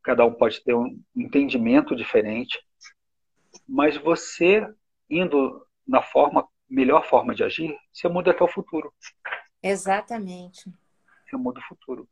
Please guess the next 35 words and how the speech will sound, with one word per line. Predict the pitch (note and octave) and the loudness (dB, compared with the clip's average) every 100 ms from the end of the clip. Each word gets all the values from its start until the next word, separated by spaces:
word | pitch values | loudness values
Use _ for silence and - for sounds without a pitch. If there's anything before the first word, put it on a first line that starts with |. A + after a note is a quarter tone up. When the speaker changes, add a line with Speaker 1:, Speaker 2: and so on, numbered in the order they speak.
| - - - | -20 -20 -10
Speaker 2:
Que | - - | -2 -2
Speaker 1:
Você | |
Speaker 2:
volta | - | 4
Speaker 1:
sai | A3+ A3+ D3 | 6 8 8
da | D#3 | 6
Speaker 2:
aquela | |
Speaker 1:
realidade | C#3 C#3 B2+ | 4 4 4
Speaker 2:
coisa | B2+ C3 C#4 | 4 2 0
Speaker 1:
e | |
Speaker 2:
do | A#3+ | 0
Speaker 1:
muda | C4 | 0
pro | C4+ | 2
outro. | D#3 D4 | 0 -2
Speaker 2:
livre-arbítrio, | A#3 A3 A#3+ B3 A3 | -10 -10 -10 -8 -10
né? | G3+ G3+ A#3 - _ _ _ _ _ _ _ _ _ _ _ _ _ _ _ _ _ - - - _ _ _ _ _ _ | -8 -10 -12 -16 _ _ _ _ _ _ _ _ _ _ _ _ _ _ _ _ _ -20 -20 -20 _ _ _ _ _ _
Speaker 1:
Que | - E3 - - | -6 -6 -6 -4
tudo | A#3 - | -4 4
bem, | G#3 - | 4 4
pode | C3+ C3+ - | 2 2 0
ter | B2+ | -6
suas | - C3 | -2 -4
limitações, | B2+ B2+ B2+ C#3 - C#3 D3 E3+ | -2 -4 0 0 2 2 4 0
mas | D3 C3 D3 | 0 4 6
a | D#3 | 4
gente | D#3 C3+ - | 4 0 -2
tem | - C#3+ | 0 4
alguma | C3+ A#2 C3 C#3+ - | 4 4 2 0 2
flexibilidade. | C#3 - D#3 D3+ D#3 C3 C3+ C3 A2+ - - _ _ _ _ _ - - - _ _ _ - - _ _ _ _ - - _ _ _ _ _ _ _ _ _ _ _ _ _ G#3 G3 | -2 -2 -6 0 0 4 4 4 2 -4 -6 _ _ _ _ _ -20 -14 -14 _ _ _ -20 -20 _ _ _ _ -20 -20 _ _ _ _ _ _ _ _ _ _ _ _ _ -20 -12
<laughs> | - - - | -8 -6 -2
Não | D3 D#3 | 4 4
é | |
tão | - D#3 D3+ | 6 4 4
livre | D3+ E3 A2+ C3+ | 2 2 4 4
assim, | - C#3+ B2+ | 4 -2 0
né? | A#2 B2+ | -2 -4